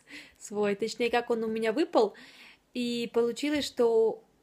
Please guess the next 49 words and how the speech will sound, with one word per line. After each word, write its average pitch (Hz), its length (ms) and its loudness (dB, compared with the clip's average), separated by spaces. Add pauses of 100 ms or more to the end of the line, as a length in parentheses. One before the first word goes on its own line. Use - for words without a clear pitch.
(160)
э, 226 460 -4
выпал 277 420 2
он 226 280 -2
то 254 100 4
ли 240 140 4
в - 160 -12
клетке 330 420 2
у 285 60 2
поросят, 262 760 2
то - 80 2
ли 226 140 2
возле 302 340 2
клетки 294 360 -4
у 262 60 -2
поросят. 254 520 0 (400)
Но, 262 80 2
скорее 269 280 0
всего, 269 200 0
в 269 60 -6
клетке, 339 440 0
и 254 60 6
они 262 180 6
так 262 180 0
хорошо 262 320 0
по 269 120 -4
нему 247 200 -2
потоптались, 269 720 0
и, 233 360 -6 (340)
э, 240 140 6
весь 247 280 2
экран 254 340 2
разбился, 240 640 -2
и 226 60 -2
теперь 240 340 -6
не 240 100 -4
могу 233 240 -4
ничего, 240 600 -2 (580)
эм, 247 920 0 (380)
не 262 200 2
снять, 339 520 2
никому 262 480 2
не 254 120 0
ответить 294 520 -2
в - 60 -18
Вайбере, 277 400 2
кто 269 180 -4
мне 254 180 -2
пишет. 247 460 -4
Там 226 360 -4